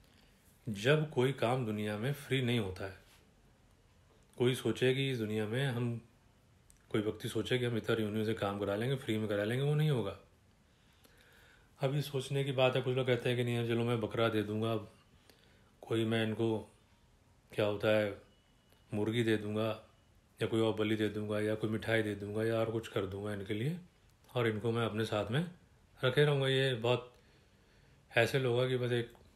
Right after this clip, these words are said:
मुर्गी से, एक बकरे से ये हमारे चंगुल में रहेंगे, मतलब हमारे कंट्रोल में रहेंगे, तो गलत सोचता है वो, कभी भी नहीं रहेंगे इससे। ये सोचना है कि हम एक छोटे, छोटी चीज़ें देके इनको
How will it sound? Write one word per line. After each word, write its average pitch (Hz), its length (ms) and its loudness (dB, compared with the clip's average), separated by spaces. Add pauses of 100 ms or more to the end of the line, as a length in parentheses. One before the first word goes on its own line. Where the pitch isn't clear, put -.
(420)
मुर्गी 110 720 -2
से, 120 160 0
एक 110 100 -2
बकरे 113 280 0
से 113 140 0
ये 113 80 2
हमारे 107 320 0
चंगुल 107 300 -2
में 110 140 0
रहेंगे, 117 220 -2
मतलब 120 180 0
हमारे 113 260 2
कंट्रोल 110 380 0
में 113 100 -2
रहेंगे, 131 280 -2
तो - 1300 -18
गलत 113 240 4
सोचता 98 400 -4
है 98 80 -2
वो, 92 100 -10 (2500)
कभी 120 200 0
भी 123 100 0
नहीं 117 140 -2
रहेंगे 95 280 -4
इससे। - 1200 -16
ये 113 80 0
सोचना 113 320 -2
है 117 80 0
कि 117 80 -2
हम 117 200 -2
एक 117 240 0 (340)
छोटे, 113 280 -2
छोटी 113 300 -4
चीज़ें 107 300 -2
देके 107 300 0
इनको 107 300 -2